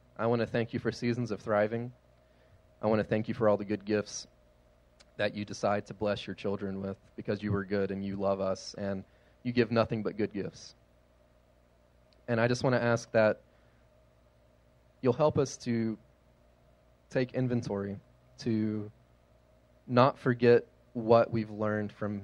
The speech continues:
previous seasons, but to continue to push into relationship with you, to continue to grow more intimate with you, because ultimately that is all of our main goals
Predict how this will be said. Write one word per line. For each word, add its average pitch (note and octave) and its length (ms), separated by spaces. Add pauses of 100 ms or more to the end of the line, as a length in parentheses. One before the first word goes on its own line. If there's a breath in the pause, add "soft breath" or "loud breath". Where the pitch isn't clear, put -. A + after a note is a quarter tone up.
previous G2+ 400
seasons, F#2+ 600 (800)
but A#2 260
to C3+ 100
continue B2+ 520
to A2+ 580 (1500)
push D3+ 240
into B2+ 220
relationship A2 600
with - 160
you, F#2+ 140
to - 100
continue B2 360
to A#2+ 100
grow A2+ 200
more A2 180
intimate G2+ 380
with F#2+ 140
you, G2 100
because G2+ 240
ultimately A2 720 (420)
that G#2+ 260
is G#2+ 480 (500)
all A#2 280
of A2+ 160
our G#2+ 300
main G#2 400
goals G2 520